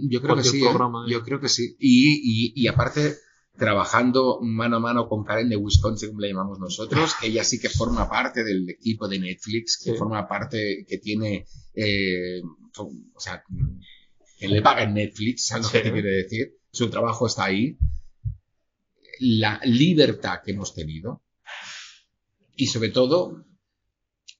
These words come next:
Speaker 1: la ausencia de falsedad, eh, eso ha sido lo mejor.
Speaker 2: Mm.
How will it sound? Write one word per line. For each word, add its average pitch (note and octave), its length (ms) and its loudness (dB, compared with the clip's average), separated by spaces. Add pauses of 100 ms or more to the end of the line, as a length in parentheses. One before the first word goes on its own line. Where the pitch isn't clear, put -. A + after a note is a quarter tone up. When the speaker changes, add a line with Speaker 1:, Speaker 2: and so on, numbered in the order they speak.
Speaker 1:
la A#2 220 2
ausencia A#2 1160 4
de A2 380 2
falsedad, G#2 1040 0 (1000)
eh, G2 520 -2
eso G#2+ 160 -4
ha A2 40 -4
sido A#2+ 180 -4
lo F#2 100 -2
mejor. - 320 8 (140)
Speaker 2:
Mm. B2+ 140 -4